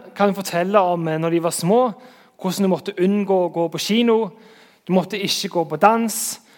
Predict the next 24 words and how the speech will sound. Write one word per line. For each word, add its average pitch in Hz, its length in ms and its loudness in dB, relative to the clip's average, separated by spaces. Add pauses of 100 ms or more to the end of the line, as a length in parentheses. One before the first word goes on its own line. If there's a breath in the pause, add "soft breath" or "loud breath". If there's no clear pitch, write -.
(220 soft breath)
du 180 60 -6
måtte 185 260 -2
ikke 170 240 -4
høre 180 220 2
på 175 80 -6
den 185 180 0
type 185 300 -6
musikk, 226 420 -2 (640 soft breath)
du 190 60 -2
måtte 208 260 4
ikke - 320 -6
klippe - 540 0
deg 226 180 2 (340)
på 190 80 0
den, 196 240 4
den 196 140 0
måten, 202 560 2
du - 160 -10
måtte 185 220 0
ikke 208 280 -2
ha 214 100 2
de 208 240 -2
type 190 280 -8
klær, 196 580 0